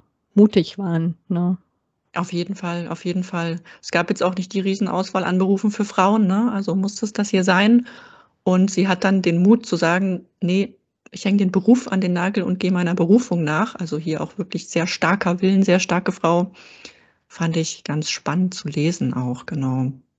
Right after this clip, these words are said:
Speaker 1: Obwohl sie das mit der, weil du das mit der Behinderung angesprochen hast, ja auch wirklich ein Leben lang begleitet hat, ne? Sie hat ja das, ihr Leben lang gehinkt, wenn ich das richtig gelesen hab, ne? Und was für sie ja auch nicht wirklich einfach war.
Speaker 2: Ja, auf jeden Fall. Diese,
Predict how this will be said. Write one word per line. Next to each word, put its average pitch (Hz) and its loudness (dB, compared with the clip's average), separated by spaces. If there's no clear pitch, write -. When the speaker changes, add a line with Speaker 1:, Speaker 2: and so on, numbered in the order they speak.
Speaker 1:
Obwohl 202 6
sie 226 6
das 226 4
mit 214 6
der, 196 6
weil 202 6
du 190 -8
das 208 -2
mit 202 0
der 185 2
Behinderung 214 2
angesprochen 196 -2
hast, 202 0
ja 180 0
auch 196 2
wirklich 202 -2
ein 190 0
Leben 220 6
lang 208 6
begleitet 196 -2
hat, 175 -4
ne? 208 4
Sie 208 2
hat 180 0
ja 190 4
das, 185 -4
ihr 190 2
Leben 220 10
lang 202 6
gehinkt, 214 4
wenn 170 -2
ich 175 -4
das - -4
richtig - -6
gelesen 160 -4
hab, 170 -4
ne? 185 2
Und 190 -2
was - -2
für - 2
sie 190 6
ja 190 6
auch 175 4
nicht - 0
wirklich - -4
einfach 175 -2
war. 165 0
Speaker 2:
Ja, 151 4
auf 139 -2
jeden 160 2
Fall. 151 0
Diese, 143 -4